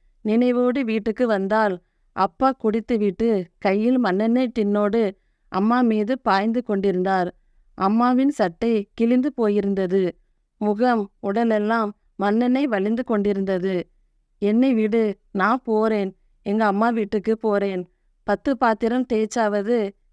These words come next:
என் பிள்ளைகளை நான் காப்பாத்திக்குவேன்." அம்மா அழுது கொண்டே அப்பாவின் பிடியில் இருந்து விலக முற்பட்டு கொண்டிருந்தாள். அப்பா தள்ளாடியபடியே, "போடி போ, ஒரேடியாய் போய்விடு" என்று கத்திக்கொண்டே அம்மாவின் தலைமுடியை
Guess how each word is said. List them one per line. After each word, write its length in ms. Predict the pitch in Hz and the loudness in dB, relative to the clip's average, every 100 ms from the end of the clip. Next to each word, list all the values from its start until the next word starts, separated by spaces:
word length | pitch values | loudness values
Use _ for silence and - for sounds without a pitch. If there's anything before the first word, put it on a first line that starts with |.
| - | -6
என் 200 | 208 233 | -4 -2
பிள்ளைகளை 560 | 220 220 233 208 233 | 0 0 0 -2 -2
நான் 240 | 220 202 226 | 0 0 0
காப்பாத்திக்குவேன்." 880 | 208 185 220 214 208 202 185 190 180 - _ _ _ - | -2 0 0 0 -2 -2 -2 0 -2 -6 _ _ _ -8
அம்மா 400 | 185 208 269 240 | -4 0 2 2
அழுது 300 | 190 214 247 | 0 0 -2
கொண்டே 500 | 233 202 233 208 170 | 0 0 0 -2 -4
அப்பாவின் 580 | 190 180 247 254 277 269 | -8 -4 2 2 2 0
பிடியில் 340 | 214 208 233 | -2 0 2
இருந்து 340 | 214 196 208 233 | 2 0 -2 0
விலக 520 | 202 196 202 233 196 _ _ _ | 0 0 0 0 -2 _ _ _
முற்பட்டு 540 | - 214 202 262 240 269 | -2 -2 0 -4 -2 -2
கொண்டிருந்தாள். 800 | 220 202 202 190 185 190 180 175 _ _ _ _ | 0 0 2 0 0 0 0 -4 _ _ _ _
அப்பா 560 | - 185 - 240 220 - | -10 -8 0 0 0 -2
தள்ளாடியபடியே, 1000 | 202 202 233 254 269 269 196 190 214 214 202 _ _ _ | 0 2 0 0 0 0 -2 0 0 0 -2 _ _ _
"போடி 460 | - 247 240 262 302 | 0 2 2 0 -2
போ, 420 | - 233 226 190 - _ _ - | 0 0 0 -2 -8 _ _ -2
ஒரேடியாய் 640 | 202 240 262 254 269 - | 0 2 2 0 -2 0
போய்விடு" 600 | 220 214 208 202 208 185 - - | 0 0 0 0 0 -2 -6 -6
என்று 500 | 202 208 240 247 202 | -2 0 0 0 0
கத்திக்கொண்டே 800 | 202 180 254 247 220 208 226 196 - _ _ | -2 -4 -2 -2 -2 0 0 -2 -6 _ _
அம்மாவின் 540 | - 196 226 240 277 277 | -6 -2 0 2 0 0
தலைமுடியை 800 | 214 180 226 220 202 202 220 | 0 0 0 0 0 0 0